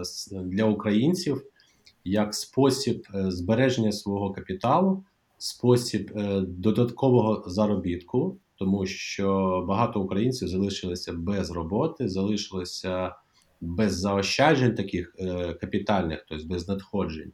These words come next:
І криптовалюта допомогла українцям вирішувати і їх, е, фінансові питання. Також вона допомагає, допомагає українцям, особливо ті, хто повиїжджали в, за кордон,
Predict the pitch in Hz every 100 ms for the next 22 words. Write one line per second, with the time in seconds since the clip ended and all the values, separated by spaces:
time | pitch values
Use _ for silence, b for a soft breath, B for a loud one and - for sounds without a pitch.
0 | - 92 92 90 - 101 - 101 104 170
1 | 190 127 - B B _ 87 107 113 110
2 | 107 120 110 98 98 95 143 185 120 98
3 | 90 104 127 - 113 104 98 92 113 113
4 | 95 131 143 - 92 92 92 - - 226
5 | - 92 92 92 76 - - _ _ b
6 | b b _ - 104 147 123 123 110 110
7 | 117 113 110 127 110 104 104 113 107 131
8 | 127 110 - 110 110 113 131 123 101 98
9 | 101 107 107 98 - 113 101 95 98 101
10 | 98 95 110 104 92 85 85 - 95 90
11 | 87 95 98 98 131 214